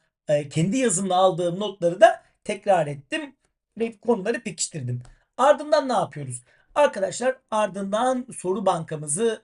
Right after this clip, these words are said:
çözmenizi istiyoruz. Soru bankamız gerçekten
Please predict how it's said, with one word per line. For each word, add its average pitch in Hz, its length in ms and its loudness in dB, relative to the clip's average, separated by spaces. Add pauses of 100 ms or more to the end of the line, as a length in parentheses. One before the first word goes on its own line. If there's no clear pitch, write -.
(140)
çözmenizi 147 800 -6
istiyoruz. 170 500 -4 (240)
Soru 262 280 -2
bankamız 196 520 -2
gerçekten 240 1040 0